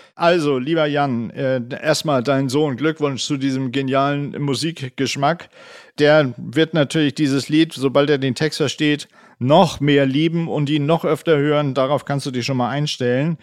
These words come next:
Und Wenn die nach vorn fällt, ist natürlich ein Titel, der ist entstanden, weil ich ja früher, äh, in jeder, auf jeder meiner L Ps und auch in jedem Bühnenprogramm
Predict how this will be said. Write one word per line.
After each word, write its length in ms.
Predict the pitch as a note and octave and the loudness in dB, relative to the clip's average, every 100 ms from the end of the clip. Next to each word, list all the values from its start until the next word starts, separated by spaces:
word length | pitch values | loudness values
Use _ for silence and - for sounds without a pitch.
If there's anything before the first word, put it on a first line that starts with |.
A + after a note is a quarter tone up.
| - - - | -14 -20 -2
Und 300 | D#3 D3+ C#3 | 0 0 2
Wenn 160 | D#3 | 0
die 120 | D3+ E3+ | 0 0
nach 200 | D#3+ - | 0 0
vorn 260 | D#3+ F#3+ | -2 -2
fällt, 480 | - D#3 D3 D3+ - | 0 0 0 -2 -6
ist 380 | - F3 E3 F#3 | -8 -4 -2 0
natürlich 500 | F3 D#3+ E3 D#3+ D#3 | -2 -2 -4 -4 -4
ein 180 | C#3+ C#3 | -6 -4
Titel, 420 | E3+ F3 E3 D#3+ | -4 0 0 0
der 260 | D3+ D3 A#2 | 0 0 0
ist 160 | C#3+ | -2
entstanden, 800 | D3 C3 - C#3+ D#3 - E3+ D#3+ - - - _ | -4 -2 0 0 -2 -4 -4 -4 -8 -20 -20 _
weil 440 | - C#3+ D#3 E3 | 0 2 4 2
ich 220 | B2 D#3 E3 | 0 -2 0
ja 140 | D3+ | -2
früher, 640 | - D#3+ E3 D#3+ D#3+ E3 - | -2 -2 0 0 0 -2 -4
äh, 320 | C#3 C#3 C3+ | -4 -4 -4
in 120 | C#3+ | -6
jeder, 340 | B2+ D#3 D#3+ C3+ | -4 0 0 0
auf 140 | C3+ | -2
jeder 240 | D3 D3+ D3+ | -2 0 0
meiner 240 | C#3 C#3+ | 0 -2
L 200 | B2 D#3 | -2 -2
Ps 400 | D#3+ D#3 D#3+ - | -2 -2 -2 -4
und 140 | C3+ | -6
auch 180 | G2 B2+ | -6 -6
in 100 | C#3 | -4
jedem 380 | B2+ C#3 C#3 B2+ | -2 -2 -4 -8
Bühnenprogramm 840 | C3+ C#3+ D#3 C3+ C#3+ C3 C#3 C#3+ | -6 -4 -4 -6 -6 -2 0 0